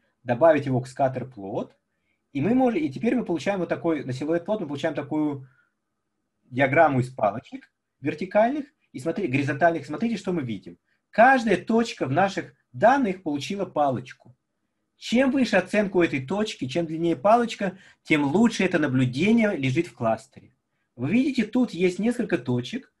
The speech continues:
у которых оценка может быть или минимальная, или даже отрицательной. Те точки, у которых оценка очень маленькая или отрицательная,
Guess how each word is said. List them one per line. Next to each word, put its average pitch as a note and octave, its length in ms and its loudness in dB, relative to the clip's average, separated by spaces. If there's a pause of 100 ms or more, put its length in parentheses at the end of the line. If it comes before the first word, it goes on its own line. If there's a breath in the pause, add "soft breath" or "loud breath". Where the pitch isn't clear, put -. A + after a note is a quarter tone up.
(240)
у B2+ 100 -10
которых G3+ 380 0
оценка F#3 400 -2
может E3 260 0
быть D3 280 -4
или E3 160 0
минимальная, E3 720 0 (200 soft breath)
или D#3 120 0
даже E3+ 280 4
отрицательной. C3 840 -2 (500)
Те C4+ 140 2
точки, B3+ 360 2
у - 40 0
которых F#3 320 0
оценка F3+ 360 -2
очень C#3 280 0
маленькая D3+ 420 0
или E3+ 260 -2
отрицательная, C#3 920 -4